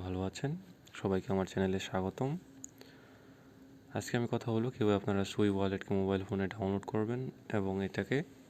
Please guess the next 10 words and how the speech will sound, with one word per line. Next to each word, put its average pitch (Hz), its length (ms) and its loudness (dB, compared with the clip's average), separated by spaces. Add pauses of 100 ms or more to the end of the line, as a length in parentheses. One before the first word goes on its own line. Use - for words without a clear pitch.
(480)
ক্রি-, - 180 -8 (120)
ওয়ালেটটাকে 104 360 4
ক্রিয়েট 98 340 0
করবেন। 90 320 -2 (260)
সর্বপ্রথম 104 360 0
আপনারা 101 320 0
প্লে 104 180 2
স্টোরে 110 220 -4
চলে 104 280 -2
আসবেন। 101 200 -4